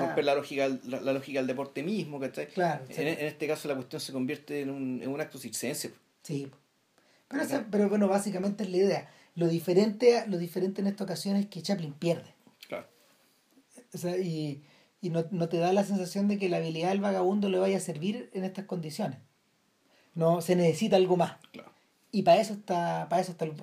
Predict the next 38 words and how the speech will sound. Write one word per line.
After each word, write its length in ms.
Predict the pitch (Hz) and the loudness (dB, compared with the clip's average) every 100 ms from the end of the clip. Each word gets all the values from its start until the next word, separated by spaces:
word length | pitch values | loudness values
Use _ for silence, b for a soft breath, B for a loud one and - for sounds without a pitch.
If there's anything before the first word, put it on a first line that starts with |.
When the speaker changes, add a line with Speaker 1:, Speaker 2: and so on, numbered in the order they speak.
| - - | -14 -8
Speaker 2:
el 120 | 175 | -4
millonario 420 | 156 151 160 160 | -4 -2 -2 -2
borracho. 360 | 151 147 - - _ _ _ b b b b b | -2 -6 -8 -14 _ _ _ b b b b b
Eh, 420 | 156 156 151 156 - | -4 -2 -2 -2 0
hay 120 | 196 | 0
tipos 300 | 196 214 240 | 0 -4 -4
que 140 | - | -4
dicen 380 | 202 208 233 208 | -4 -2 -4 -6
que, 680 | - 196 190 190 196 202 - | -4 -2 0 0 0 -4 -8
a 60 | 170 | -8
ver, 200 | 147 135 - _ b b b | -6 -8 -16 _ b b b
hay 100 | 175 | -2
tipos 220 | 220 226 | 0 0
que 100 | 220 | 0
dicen 320 | 226 220 240 | -2 -2 -4
que, 100 | - | -6
bueno, 200 | 208 170 160 | -4 -4 -4
en 260 | 190 156 - | -4 -6 -6
Zuleta 440 | - 170 214 269 | -4 2 4 4
entre 280 | 277 214 165 | 0 -2 -2
ellos, 220 | 151 202 208 - _ b b b - | -2 -4 -6 -12 _ b b b -10
eh, 560 | 165 160 156 156 180 - _ _ - | -4 -2 -4 -6 -8 -12 _ _ -10
dicen 380 | 185 202 196 170 | -6 -4 -2 -4
que 460 | 180 170 175 185 202 | -2 0 0 -2 -6
la 180 | 165 | -6
historia 400 | 156 156 190 202 | -6 -4 0 2
del 120 | 202 196 | 2 0
millonario 720 | 180 170 170 202 240 247 - | -2 -2 -2 -2 0 0 0
abre 600 | 190 196 202 202 202 208 _ | -2 -2 0 0 0 -4 _
una 260 | 196 185 180 | -8 -6 -4
vereda 560 | 165 165 185 196 196 175 | -4 -2 0 0 -2 -4
que 120 | 180 | -4
tiene 240 | 196 190 | -4 -4
que 100 | 180 | -2
ver 140 | 190 190 | -2 -2
con 180 | 180 | -4
lo 100 | 160 | -2
gay, 360 | 156 214 277 - | 0 2 0 -4